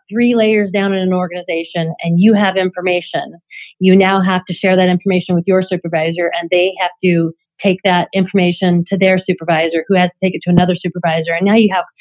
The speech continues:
a childhood game of telephone, right? It, it just does not work well. It's not efficient.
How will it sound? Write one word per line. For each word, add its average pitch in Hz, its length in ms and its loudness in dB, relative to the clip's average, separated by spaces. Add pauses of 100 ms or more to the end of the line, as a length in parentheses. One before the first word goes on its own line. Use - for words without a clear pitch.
(340)
a 175 80 0 (100)
childhood 196 380 2
game 180 220 4
of 151 100 -4 (160)
telephone, 185 480 -4 (120)
right? 175 280 -2 (380)
It, - 180 -6
it 196 140 -2
just 202 200 2 (200)
does 208 220 4
not 214 380 6 (100)
work 202 300 2
well. 190 360 0
It's 190 160 -14
not 185 220 0
efficient. 202 640 0